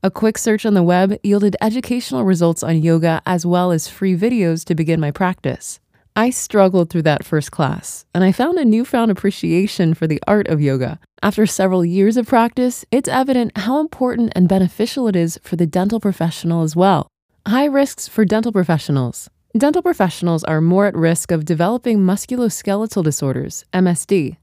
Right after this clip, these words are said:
than any other health professional. The C D C defines musculoskeletal disorders as injuries to the muscles, nerves,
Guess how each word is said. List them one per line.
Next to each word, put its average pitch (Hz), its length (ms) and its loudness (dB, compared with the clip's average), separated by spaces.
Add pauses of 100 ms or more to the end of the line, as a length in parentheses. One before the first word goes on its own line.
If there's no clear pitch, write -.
than 190 320 0
any 233 320 0
other 202 240 -2
health 190 240 -2
professional. 143 720 -2
The 240 140 0
C 277 180 -2
D 240 100 0
C 269 300 -4
defines 180 440 -2
musculoskeletal 165 960 -2
disorders 175 580 -2 (100)
as 180 220 -2
injuries 262 500 0
to - 80 -2
the 165 100 4
muscles, 190 640 0
nerves, 190 520 0